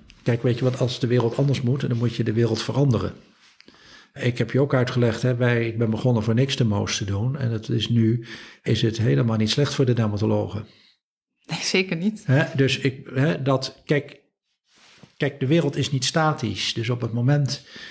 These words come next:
Speaker 1: dat jij kan bewijzen dat iets goed voor de mensen is, en dat is, hè,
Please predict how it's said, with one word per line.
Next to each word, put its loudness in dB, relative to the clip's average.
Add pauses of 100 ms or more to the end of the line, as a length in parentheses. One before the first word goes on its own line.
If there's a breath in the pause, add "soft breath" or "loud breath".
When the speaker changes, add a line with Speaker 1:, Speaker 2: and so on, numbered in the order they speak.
(200 loud breath)
Speaker 1:
dat -2
jij 2
kan 2
bewijzen 2
dat -2
iets -4
goed 0
voor 0
de 0
mensen 0
is, 0
en -2
dat 0
is, -2 (480 loud breath)
hè, 2